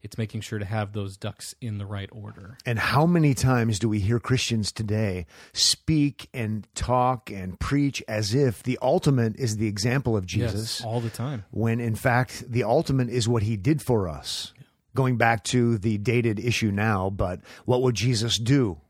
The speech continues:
Speaker 2: Well, that's an important question, but the answer is Jesus would always do the perfect thing,
Speaker 1: Right.
Speaker 2: uh, which takes us into the realm of law.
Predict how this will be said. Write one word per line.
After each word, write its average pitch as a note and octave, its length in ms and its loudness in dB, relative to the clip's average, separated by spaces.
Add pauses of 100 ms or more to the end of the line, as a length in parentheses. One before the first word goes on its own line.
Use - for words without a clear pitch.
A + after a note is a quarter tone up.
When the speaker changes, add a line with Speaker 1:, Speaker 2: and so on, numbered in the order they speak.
(120)
Speaker 2:
Well, A2 100 0
that's C3 220 0
an C#3 60 2
important A#2 380 0
question, A2+ 540 -4 (280)
but G2+ 160 -2
the B2 160 2
answer C#3 240 2
is A2 100 0
Jesus C3+ 420 0
would B2 100 4
always A#2+ 260 4
do A#2+ 120 2
the G#2+ 80 0
perfect B2 380 0
thing, C#3+ 360 0
Speaker 1:
Right. - 200 -8 (300)
Speaker 2:
uh, G2+ 180 -2
which B2 420 0 (400)
takes - 340 0
us C3+ 220 0
into D3+ 320 -4
the A#2+ 100 0
realm A#2+ 360 0
of G2 140 -4
law. G2+ 580 0